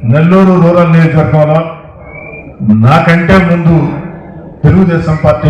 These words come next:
కష్టాల్లో ఎవరు పనిచేశారో వాళ్ళని ఖచ్చితంగా నెత్తిన పెట్టుకుంటున్నాం, దాంట్లో ఎలాంటి అనుమానం లేదు. అయితే వాళ్ళ దగ్గర కూడా నేను కోరుకోవడం ఏమిటంటే మిమ్మల్ని, అదేవిధంగా ఏదైతే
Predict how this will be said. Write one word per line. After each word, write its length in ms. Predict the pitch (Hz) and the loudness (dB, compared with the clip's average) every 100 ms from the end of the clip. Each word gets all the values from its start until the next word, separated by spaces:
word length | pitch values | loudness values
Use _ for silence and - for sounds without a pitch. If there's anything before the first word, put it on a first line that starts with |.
| 143 | 0
కష్టాల్లో 420 | 139 117 160 151 | -2 0 -2 -2
ఎవరు 180 | 143 139 135 | -2 -2 0
పనిచేశారో 580 | 135 135 135 147 131 127 117 - - - - - - 123 | 0 0 -2 -2 -2 -2 -4 -10 -20 -20 -20 -20 -8 0
వాళ్ళని 260 | 127 123 123 | 2 0 0
ఖచ్చితంగా 760 | 127 - - 185 180 151 151 139 - - - - - 113 | -4 -6 -2 0 2 2 2 0 -2 -8 -18 -20 -8 -2
నెత్తిన 320 | 123 120 180 156 | -2 2 2 2
పెట్టుకుంటున్నాం, 560 | 156 147 139 139 151 - - 131 | 0 -4 -4 -4 -6 -10 -6 -2
దాంట్లో 220 | 123 123 | 0 0
ఎలాంటి 240 | 131 139 131 | -2 -2 -4
అనుమానం 340 | 131 131 123 117 | -2 -2 -2 0
లేదు. 160 | 117 113 113 - - - - - | 0 -2 -6 -14 -12 -12 -10 -4
అయితే 260 | 143 160 175 196 170 - - - - - | -4 0 0 0 -4 -10 -10 -6 -4 0
వాళ్ళ 180 | 135 185 180 | 2 2 2
దగ్గర 200 | 180 196 202 196 | 2 2 2 2
కూడా 180 | 190 185 - - - - 135 | 4 2 0 -4 -10 -10 -2
నేను 180 | 160 156 170 | 2 2 2
కోరుకోవడం 440 | 185 190 180 160 160 | 0 2 2 4 2
ఏమిటంటే 420 | 156 147 135 165 175 - - - - - - | 2 -2 0 -2 -2 -6 -18 -20 -20 -20 -2
మిమ్మల్ని, 460 | 151 185 196 196 180 185 - - - 127 123 - - - - - - - 139 | 2 4 4 4 2 -2 -10 -18 -18 -14 -12 -10 -12 -16 -18 -18 -18 -6 -2
అదేవిధంగా 640 | 170 214 214 214 202 208 - - - - - 143 175 | 0 2 2 2 2 2 2 -2 -8 -12 -10 -2 0
ఏదైతే 340 | 208 202 202 | 2 0 0